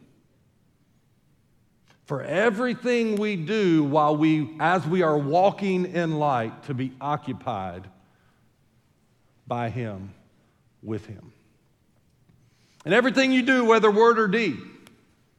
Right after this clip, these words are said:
Paul said to the church at Colossians. I'll say this, I've said it a few times. I think the church messed it up a while back.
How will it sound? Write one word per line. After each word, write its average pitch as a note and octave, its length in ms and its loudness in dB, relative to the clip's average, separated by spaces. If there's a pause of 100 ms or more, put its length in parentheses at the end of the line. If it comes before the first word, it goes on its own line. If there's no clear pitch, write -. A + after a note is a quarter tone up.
(800)
Paul C#3 180 0
said B2+ 300 -4
to C3+ 100 -6
the A#2+ 80 -6
church A#2+ 280 -8
at A2 80 -12
Colossians. - 540 -14 (1900)
I'll B2+ 180 -2
say D3+ 220 2
this, E3 300 0
I've B2 120 -2
said C#3 200 -2
it F#2+ 100 -6 (380)
a B2+ 80 -8
few F3+ 240 -4
times. C#3+ 400 -4 (2000)
I B2 140 -6
think C#3+ 300 -6
the A#2+ 60 -10
church D3 360 -8
messed C#3+ 340 -4
it D3+ 80 -6
up D#3 200 -4
a B2+ 40 -6
while A#2 240 -4
back. A#2+ 340 -8